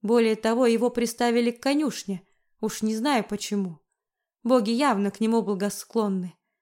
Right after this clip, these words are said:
Он помог мне найти другой путь и спустить Брайса в лодку, но это заняло слишком много времени. А потом я увидел, как Джеральд бежал с поля боя, чтобы попасть в подвал.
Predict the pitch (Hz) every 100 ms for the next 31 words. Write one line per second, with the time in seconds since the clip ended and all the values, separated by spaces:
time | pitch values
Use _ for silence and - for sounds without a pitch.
0 | _ _ _ _ 220 208 254 262 247 202
1 | 208 214 220 233 196 226 254 240 247 277
2 | - _ _ _ _ _ 254 240 - 262
3 | 254 320 180 202 202 196 220 226 208 -
4 | 180 - _ _ _ _ - 254 254 233
5 | 247 240 247 240 226 - 247 233 240 226
6 | 240 262 214 185 170 - _ _ _ _
7 | _ _ - 208 262 247 220 220 226 233
8 | 214 208 208 208 247 233 240 202 247 226
9 | 254 214 - - 240 214 214 247 202 170
10 | _ _ _ - - 214 220 247 240 214
11 | - - 240 214 214 180